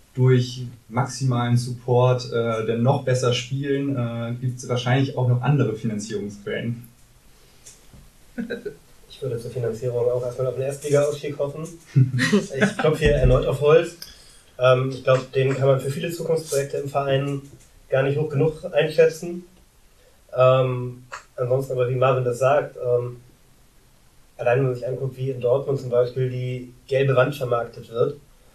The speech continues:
Speaker 2: ähm, ich glaube, das schafft auch einen Mehr-, also das schafft tatsächlich auch einen Mehrwert. Das schafft den Mehrwert ja offensichtlich, äh,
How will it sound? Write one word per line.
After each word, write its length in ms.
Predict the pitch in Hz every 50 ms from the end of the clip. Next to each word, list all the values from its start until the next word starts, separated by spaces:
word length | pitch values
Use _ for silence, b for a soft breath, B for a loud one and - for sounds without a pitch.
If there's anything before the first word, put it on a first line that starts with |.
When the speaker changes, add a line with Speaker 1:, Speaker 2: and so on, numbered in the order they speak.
| b b - -
Speaker 2:
ähm, 540 | 120 123 127 123 120 120 117 113 113 - - - - _ _ _ _ _ -
ich 140 | 127 -
glaube, 240 | - 120 117 123 123
das 120 | 127 123 -
schafft 300 | - 151 143 143 - -
auch 160 | 131 123 123
einen 120 | 120 123
Mehr-, 260 | 120 123 147 151 143 120
also 120 | - -
das 120 | 123 123 -
schafft 220 | - 143 - -
tatsächlich 420 | 131 120 123 143 143 139 135 135 135
auch 80 | 127
einen 100 | 123 120
Mehrwert. 520 | 120 127 139 147 131 120 120 135 156 - - - _ - - _ - _ _ _ _ - _ _
Das 120 | 127 123
schafft 220 | - 135 131 - 135
den 120 | 131 123
Mehrwert 300 | 123 127 127 139 127 123
ja 120 | 131 123 -
offensichtlich, 600 | - 131 123 123 123 - 127 120 117 - - -
äh, 300 | - 117 117 117 120 120